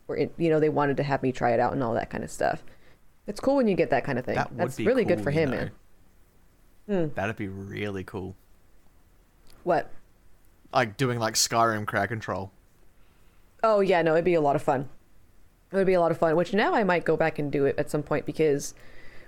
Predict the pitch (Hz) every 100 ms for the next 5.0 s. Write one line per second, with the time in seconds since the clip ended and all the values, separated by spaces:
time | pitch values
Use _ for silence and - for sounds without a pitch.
0 | - 175 170 196 190 175 156 - 165 160
1 | - - 160 156 - 156 160 165 156 135
2 | 143 135 185 226 240 - - _ - -
3 | - 165 165 151 160 156 - 170 170 175
4 | 190 190 180 165 - 170 165 156 151